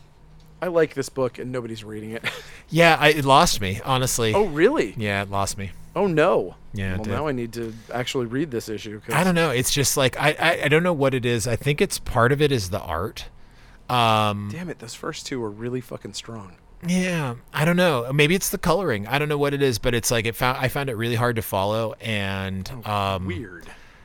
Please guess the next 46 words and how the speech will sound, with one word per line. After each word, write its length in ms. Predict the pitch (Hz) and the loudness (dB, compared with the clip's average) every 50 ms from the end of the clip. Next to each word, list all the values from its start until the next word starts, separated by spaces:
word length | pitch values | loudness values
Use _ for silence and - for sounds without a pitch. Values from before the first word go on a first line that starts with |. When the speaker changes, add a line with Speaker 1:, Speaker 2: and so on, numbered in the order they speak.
| - - - | -20 -14 -8
Speaker 2:
I 100 | 120 120 | -8 -6
just, 360 | - 107 120 113 - - - | -4 -4 -4 -2 -2 -4 -6
I 140 | - 107 120 | -6 -6 -6
don't 120 | 139 135 | -4 -4
know. 280 | 131 131 127 107 95 101 | -4 -4 -4 -4 -4 -4
This, 460 | 110 123 113 - - - - - - | -4 -4 -2 -2 -4 -4 -4 -6 -6
this 260 | - 127 120 - - | -6 -4 -2 -2 -2
one 400 | 139 131 123 120 117 113 113 113 | -2 -2 -2 -4 -6 -6 -6 -4
was 180 | 113 117 107 107 | -2 -2 -2 -2
another 240 | 113 110 104 104 101 | -2 -2 -2 -2 -2
one 160 | 98 95 92 | -2 -2 -2
that 140 | 92 90 87 | -2 -4 -4
just 200 | 95 90 - - | -4 -6 -6 -4
kind 200 | - 95 90 90 | -4 -4 -4 -6
of, 100 | 85 87 | -6 -6
like, 200 | 87 85 85 - - - - - | -6 -8 -8 -8 -12 -20 -16 -10
eh, 180 | 107 110 117 117 113 110 110 104 95 - - - - - | -8 -6 -4 -2 -2 -2 -2 -2 -4 -6 -12 -18 -16 -10
I 60 | - 113 | -8 -4
Speaker 1:
Well, 60 | 104 | -4
Speaker 2:
wish 140 | 104 104 - | -2 -2 0
Speaker 1:
there 100 | 120 104 | 0 0
Speaker 2:
I 20 | |
Speaker 1:
you 60 | 95 | 0
Speaker 2:
liked 180 | 92 95 160 175 | 2 4 4 2
Speaker 1:
go. 60 | 190 | 2
Speaker 2:
it 60 | - | 0
more 160 | 98 95 95 87 | -2 -4 -4 -4
than 80 | 90 | -4
I 100 | 90 90 | -4 -6
did. 260 | 85 90 87 85 82 - - - - - - - | -4 -4 -6 -6 -6 -10 -16 -20 -20 -20 -16 -8
Speaker 1:
Maybe 180 | 120 123 127 135 | -4 -2 0 0
Speaker 2:
'Cause 120 | - - | 2 4
I 40 | 147 | 4
Speaker 1:
there's, 80 | 151 | 4
Speaker 2:
like 160 | 147 127 - - | 4 4 2 2
all 60 | 117 | 2
the 60 | 135 | 4
Speaker 1:
maybe 120 | 143 143 - | 4 4 2
Speaker 2:
characters 200 | - 123 165 165 | 0 0 0 2
Speaker 1:
people 140 | 165 156 143 | 2 2 2
Speaker 2:
that 120 | - - | 2 0
are 40 | - | 2
in 180 | 160 151 - | 4 4 4
it. 40 | - - | 4 -2
Speaker 1:
sensed 140 | - - | -4 -4
it. 240 | 117 98 - - - | -6 -6 -6 -10 -16